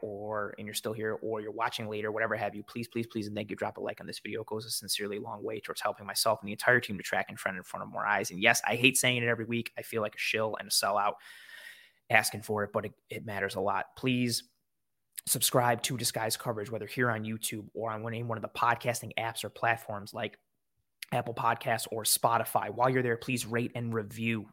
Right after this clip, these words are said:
Ratings and reviews go a very long way as well. Drop a comment, um, and a review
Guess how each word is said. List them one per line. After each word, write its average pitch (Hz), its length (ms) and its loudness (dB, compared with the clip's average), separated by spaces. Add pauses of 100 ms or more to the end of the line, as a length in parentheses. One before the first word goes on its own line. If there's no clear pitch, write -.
(180)
Ratings 117 400 0
and 110 120 -4
reviews 110 500 -4 (800)
go 131 140 0
a 127 60 0
very 139 180 6
long 127 240 2
way 120 200 2
as 117 120 -4
well. 110 180 -2
Drop 110 280 0
a - 20 -12
comment, 127 600 0 (100)
um, 107 480 -6
and 110 80 -4
a 107 40 -4
review 110 440 -6